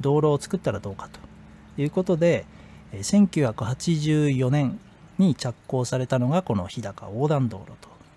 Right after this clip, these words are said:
いうものであります。これは、まあ、えー、当時のですね、えー、新聞赤旗っていうものの、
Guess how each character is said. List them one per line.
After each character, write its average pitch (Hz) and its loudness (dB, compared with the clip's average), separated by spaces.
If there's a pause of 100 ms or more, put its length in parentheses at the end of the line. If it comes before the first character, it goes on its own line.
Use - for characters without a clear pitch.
(120)
い 131 -2
う 135 0
も 135 2
の 113 0
で 101 -10
あ 101 -14
り - -20
ま - -18
す。 - -18 (680)
こ 160 2
れ 151 4
は、 147 6
ま 107 2
あ、 - - (180)
え 104 -6
ー、 - -12
当 185 4
時 110 -2
の 92 -8
で 101 -14
す - -12
ね、 92 -8 (300)
え 95 -12
ー、 - -18
新 151 0
聞 147 2
赤 131 -2
旗 143 -2
っ 135 0
て - -10
い 135 -2
う 131 -2
も 131 2
の 127 2
の、 135 0